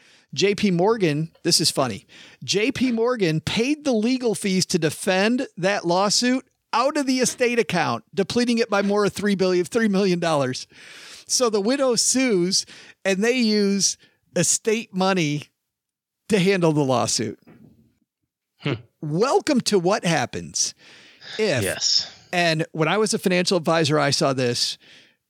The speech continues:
Speaker 1: I know you see this all the time when you see people's estate. I don't know why attorneys do it. They say, "Hey, you know what?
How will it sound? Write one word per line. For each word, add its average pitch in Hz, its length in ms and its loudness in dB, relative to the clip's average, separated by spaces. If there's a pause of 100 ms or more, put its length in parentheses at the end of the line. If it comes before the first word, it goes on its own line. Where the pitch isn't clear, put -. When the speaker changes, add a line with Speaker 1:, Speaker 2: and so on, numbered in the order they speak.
(120)
Speaker 1:
I 170 120 0
know 196 160 0
you 196 200 2
see 208 200 0
this 170 180 2
all 160 140 2
the 156 80 0
time 156 220 0
when 151 80 -4
you 143 40 -4
see 175 200 0
people's 170 360 -2
estate. 147 480 0 (240)
I 165 60 0
don't 196 160 -2
know 220 80 0
why 196 180 0
attorneys 170 460 -2
do 143 180 0
it. 190 160 -4 (520)
They 170 120 0
say, 170 180 0
"Hey, 180 160 0
you 175 120 0
know 185 160 2
what? 175 340 0